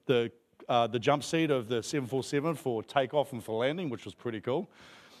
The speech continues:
Although, you know, sometimes I did wonder, because we'd been wrestling on the ground, you know, like, three hours beforehand and been acting the goat, you know. And then, and then he's there in front of, and I'm like, "You know, "You, you really can do this, right?" You know, you really do know what you're doing." You know,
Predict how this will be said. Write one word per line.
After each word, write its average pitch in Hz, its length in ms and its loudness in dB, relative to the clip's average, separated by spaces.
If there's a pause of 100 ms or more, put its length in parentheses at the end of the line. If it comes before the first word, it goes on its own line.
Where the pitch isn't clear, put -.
(160)
Although, 165 280 10
you 156 100 4
know, 156 120 4
sometimes 156 360 0
I 135 40 -2
did 135 200 2
wonder, 131 260 2
because 117 240 -4
we'd 127 160 -2
been 117 160 -4
wrestling 131 400 -2
on 117 120 -4
the 113 80 -6
ground, 123 360 0
you 117 80 -2
know, 113 140 0
like, 120 240 -2
three 123 240 -2
hours 113 160 2
beforehand 117 460 -4
and 113 100 -8
been 117 160 -2
acting 117 460 -4
the 117 80 -4
goat, 120 340 0 (400)
you 147 80 4
know. 147 140 8 (260)
And 165 160 8
then, 175 240 8 (140)
and 170 120 10
then 190 140 8
he's 185 160 6
there 196 240 10
in 170 80 4
front 185 220 8
of, 165 140 0
and 175 100 2
I'm 170 180 6
like, 160 220 8
"You 160 60 2
know, 143 60 4
"You, 147 280 -2
you 147 200 2
really 147 220 4
can 135 200 0
do 127 140 2
this, 107 180 -4
right?" 113 200 0 (420)
You 123 80 -4
know, 117 80 -6 (640)
you 156 160 4
really 190 220 10
do 185 160 8
know 202 160 12
what 180 220 8
you're 170 100 8
doing." 160 360 8 (420)
You 151 80 4
know, 165 180 8